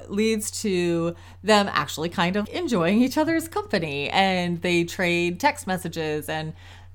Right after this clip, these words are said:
they're really funny, and they have these little inside jokes, and then they start making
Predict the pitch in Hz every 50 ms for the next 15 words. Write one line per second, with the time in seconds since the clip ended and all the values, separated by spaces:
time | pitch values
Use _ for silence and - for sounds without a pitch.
0 | - - 175 170 170 180 185 190 196 196 - - - - 302 294 254 208 190 180
1 | 170 165 160 156 156 160 180 180 175 170 190 175 190 190 190 - - 202 202 -
2 | 214 214 214 208 208 - 208 208 190 156 - - - - 175 165 160 160 156 156
3 | 156 156 165 170 165 - - 185 170 - - - - 165 170 165 170 170 165 160
4 | 156 160